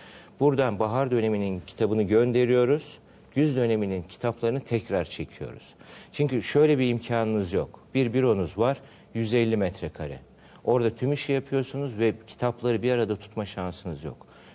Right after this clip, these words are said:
Güz kitabını geri aldığımızda bahar kitabını büroya koyuyoruz. Şu anda tabii dönemlik kredili sisteme geçtiğimiz için kitap çeşidi çok fazla. Bürolarda çok ciddi yer sıkıntısı oluyor.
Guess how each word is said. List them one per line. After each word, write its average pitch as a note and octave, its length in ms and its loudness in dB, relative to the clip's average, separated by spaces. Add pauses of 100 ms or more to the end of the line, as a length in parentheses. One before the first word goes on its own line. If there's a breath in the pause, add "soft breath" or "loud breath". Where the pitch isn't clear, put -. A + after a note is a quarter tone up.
(120 loud breath)
Güz C3+ 220 -2
kitabını F#2+ 1080 2
geri G2 320 0
aldığımızda G#2 600 0
bahar A2 240 0
kitabını D#2 460 -4 (380)
büroya E2+ 300 2
koyuyoruz. D#2+ 600 -6 (560 loud breath)
Şu C#3+ 180 0
anda C3 200 2
tabii B2 400 2 (680 loud breath)
dönemlik A#2+ 420 2
kredili A#2+ 340 0
sisteme A#2 480 -2
geçtiğimiz A#2+ 640 -2
için A#2 420 -4
kitap - 320 -4
çeşidi F#2 320 -6
çok - 280 -6
fazla. D#2+ 500 -6 (280)
Bürolarda A2+ 440 2
çok C3 300 -2
ciddi G2 420 0 (640 loud breath)
yer B2+ 180 2
sıkıntısı - 600 -4
oluyor. F2 320 0